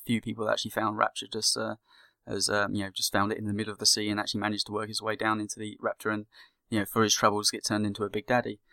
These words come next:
But, uh, and I, but I think that's the important thing. I think that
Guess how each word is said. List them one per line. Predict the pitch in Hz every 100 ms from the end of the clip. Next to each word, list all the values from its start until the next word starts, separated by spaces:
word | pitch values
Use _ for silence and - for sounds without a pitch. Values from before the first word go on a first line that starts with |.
| - - -
But, | 156
uh, | 160 -
and | 165
I, | 175 165
but | 196
I | 185
think | 196
that's | 180 185 -
the | 170
important | 160 180 180 123 -
thing. | -
I | -
think | 123 143 139 -
that | 123